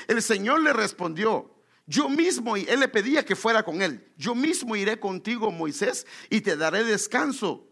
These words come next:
Todo te saldrá bien". Y mire la respuesta de él. Entonces Moisés dijo, "Si tú mismo no vienes con nosotros,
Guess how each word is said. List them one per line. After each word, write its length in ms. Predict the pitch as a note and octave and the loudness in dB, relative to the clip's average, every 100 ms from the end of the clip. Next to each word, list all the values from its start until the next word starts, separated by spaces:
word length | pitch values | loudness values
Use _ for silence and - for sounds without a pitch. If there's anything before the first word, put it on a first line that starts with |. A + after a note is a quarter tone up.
| _ | _
Todo 360 | - - D#4 | 0 2 2
te 100 | B3 G3+ | 0 0
saldrá 400 | F3+ D3+ E3 E3 | 0 0 -2 -2
bien". 460 | E3 E3 - - _ _ _ _ - | -2 -6 -8 -18 _ _ _ _ -12
Y 100 | - | -6
mire 260 | D3+ C4 | -2 -2
la 120 | B3+ | -2
respuesta 500 | A#2 - - G#3+ - | -4 -10 -8 -8 -8
de 120 | - - | -10 -10
él. 160 | - _ _ _ _ - - | -12 _ _ _ _ -20 -8
Entonces 680 | F3 D3 C#3+ E3+ B3+ A#3 G3+ | -2 -2 -2 -2 -2 -2 -4
Moisés 380 | E3+ D3 C#3+ E3 | -2 -4 -4 -4
dijo, 320 | D3 - - _ _ _ _ _ - - | -6 -8 -16 _ _ _ _ _ -20 -14
"Si 240 | - D#3+ | -8 -6
tú 180 | C#3+ C4+ | -2 0
mismo 520 | E4+ F#4+ A3+ G3 E3+ | 4 2 2 -2 -4
no 160 | E3+ F#3 | -2 -4
vienes 380 | F3 G#3+ G3+ - | -2 -2 -2 -2
con 220 | E3+ D3+ | -6 -4
nosotros, 680 | D3+ - - - - - | -6 -4 -6 -6 -12 -14